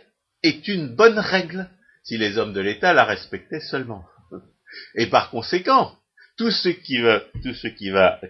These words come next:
conduire à réduire la redistribution politique dans ces parties communes qui ont été imposées aux, euh, aux citoyens sera conforme à la justice naturelle.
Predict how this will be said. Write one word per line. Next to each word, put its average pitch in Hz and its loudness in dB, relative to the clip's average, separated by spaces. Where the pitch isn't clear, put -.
conduire 90 -6
à 80 -6
réduire 113 -4
la 85 -8
redistribution 80 -20
politique 92 -20
dans 110 -4
ces 92 -10
parties - -12
communes 101 -8
qui 170 0
ont 143 -2
été 113 -4
imposées 92 -10
aux, 92 -4
euh, 71 -12
aux 196 -8
citoyens 226 -4
sera 156 2
conforme 196 -4
à 87 -10
la 82 -14
justice - -20
naturelle. 85 -20